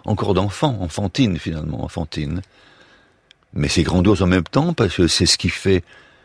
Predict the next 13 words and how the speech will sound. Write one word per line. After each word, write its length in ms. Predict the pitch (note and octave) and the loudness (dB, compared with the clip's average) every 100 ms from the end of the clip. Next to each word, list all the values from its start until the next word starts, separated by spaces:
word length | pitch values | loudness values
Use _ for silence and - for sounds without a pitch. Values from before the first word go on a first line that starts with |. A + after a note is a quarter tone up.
| _ - | _ -6
C'est 140 | A2 | -4
ce 80 | G#2+ | 0
qui 120 | - | 0
fait, 220 | G#2+ A2+ - | 0 0 -4
c'est 160 | - A#2 | 0 0
ce 80 | |
qui 120 | - B2+ | 2 2
fait 160 | A2 | 2
durer 400 | E2+ G#2+ B2 C#3 | 4 4 4 4
aussi 260 | G2 - F#2 | 2 0 0
l'humanité. 640 | E2+ E2+ D#2+ - D#2+ F2 - _ _ _ _ _ _ _ _ _ - | 2 2 0 0 0 0 -4 _ _ _ _ _ _ _ _ _ -4
Avec 220 | D#2+ | -2
la, 60 | - | -2